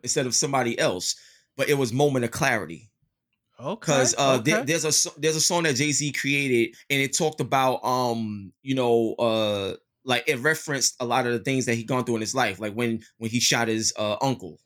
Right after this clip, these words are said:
Speaker 1: and stuff like that, and then went to the hospital the next day. Like, Moment of Clarity is like, "Thank God for granting me this moment of clarity, this moment of honesty, so y'all can feel my truth." I think that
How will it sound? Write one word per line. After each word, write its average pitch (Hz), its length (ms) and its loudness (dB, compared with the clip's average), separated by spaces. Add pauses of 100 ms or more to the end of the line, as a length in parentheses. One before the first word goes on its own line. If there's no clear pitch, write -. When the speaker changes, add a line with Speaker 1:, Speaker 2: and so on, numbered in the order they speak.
Speaker 1:
and 113 100 -10
stuff 110 160 -4
like 117 160 0
that, 113 160 2
and 110 100 -4
then 123 120 -2
went 127 120 -2
to 120 60 -4
the 120 60 -2
hospital 120 380 -2
the 113 60 -4
next 113 280 -4
day. 107 320 0 (320)
Like, 120 240 0
Moment 139 260 0
of 127 60 -2
Clarity 151 460 -2
is 120 200 -2
like, 110 240 -2
"Thank 127 240 -2
God 123 320 2
for 123 60 -6
granting 117 440 -2
me 107 200 -10
this 123 280 0
moment 120 380 -4
of 120 80 -4
clarity, 113 640 -2
this 127 280 -2
moment 120 380 -2
of - 100 -4
honesty, 117 640 -2 (180)
so - 160 -2
y'all 131 180 0
can 113 120 -8
feel 143 300 0
my 120 220 2
truth." 131 440 0 (260)
I 139 80 2
think 151 380 -2
that 143 200 0